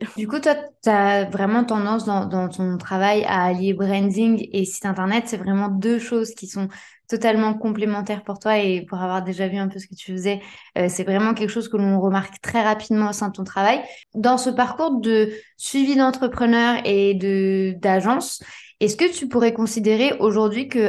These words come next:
Speaker 2: avoir un site internet, c'est fait pour tout le monde ? Euh, est-ce que tout le monde aujourd'hui peut et doit avoir un site internet ? Ou est-ce que toi, de ton côté, au sein de ton expérience, t'as, t'as vu quand même quelques limitations et tu te recommanderais pas cette approche pour tout le monde ?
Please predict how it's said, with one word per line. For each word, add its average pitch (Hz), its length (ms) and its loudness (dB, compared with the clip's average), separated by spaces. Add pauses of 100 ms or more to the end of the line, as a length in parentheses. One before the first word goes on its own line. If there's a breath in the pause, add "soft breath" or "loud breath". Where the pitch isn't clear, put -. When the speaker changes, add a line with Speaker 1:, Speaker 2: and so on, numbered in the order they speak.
Speaker 2:
avoir 202 220 2
un 202 120 0
site - 200 -8
internet, 208 380 0
c'est 233 140 -4
fait 214 140 -4
pour 202 200 -10
tout - 160 -8
le 208 80 0
monde ? 277 260 -2 (380 loud breath)
Euh, 185 160 6
est-ce 190 200 2
que 285 80 2
tout 277 280 -2
le 277 80 6
monde 277 200 8
aujourd'hui 220 640 2
peut 269 320 4
et 190 120 4
doit 202 260 4
avoir 190 300 2
un 196 100 2
site - 180 -6
internet ? 202 480 2 (320 loud breath)
Ou 285 160 4
est-ce 233 180 4
que 254 100 -2
toi, 254 340 0
de 226 100 0
ton 214 180 -4
côté, 240 500 0
au 196 120 -2
sein 240 200 -2
de 240 60 0
ton 226 140 -2
expérience, 196 560 -2
t'as, 196 220 2
t'as 196 180 -2
vu 202 220 -2
quand 247 80 2
même 233 240 4
quelques 214 240 -2
limitations 220 880 0 (220 loud breath)
et 240 360 2
tu 196 160 -10
te - 160 -16
recommanderais 196 540 0
pas 220 120 2
cette 220 180 -2
approche 208 300 -2
pour 190 120 -12
tout - 120 -8
le 190 60 2
monde ? 170 160 -4